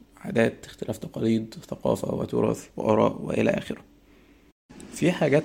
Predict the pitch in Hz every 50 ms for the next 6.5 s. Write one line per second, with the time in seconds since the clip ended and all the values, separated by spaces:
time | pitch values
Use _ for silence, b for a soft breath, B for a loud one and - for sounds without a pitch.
0 | - - 139 147 156 147 135 135 143 143 - - 135 117 123 131 135 131 120 110
1 | - - 127 135 131 135 147 - 143 127 120 120 135 139 135 - 135 131 135 131
2 | - - - - - 190 135 127 123 123 - 127 123 - - - - 123 123 123
3 | - 117 - - 131 - - 120 117 - - - 127 123 135 139 135 - - -
4 | - - - - - 123 123 113 - 156 139 - - 127 113 - - 131 139 156
5 | 151 131 131 127 120 - 131 123 123 127 123 120 113 113 110 113 120 120 135 127
6 | - 120 120 - - - - - - -